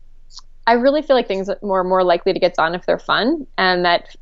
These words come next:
I've often said, like, fun is an underrated value. And so, you know, we, we're,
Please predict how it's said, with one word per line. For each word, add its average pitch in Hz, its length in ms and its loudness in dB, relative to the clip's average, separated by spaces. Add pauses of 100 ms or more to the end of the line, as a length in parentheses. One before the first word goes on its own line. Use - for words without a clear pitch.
(140)
I've 190 220 -2
often 208 340 0
said, 180 200 0
like, 185 160 -4
fun 190 200 0
is 190 120 -4
an - 100 -8
underrated 175 580 0
value. 240 520 4
And 208 200 -2
so, 208 440 6 (480)
you 240 100 2
know, 226 80 6
we, 202 280 4 (100)
we're, 214 240 0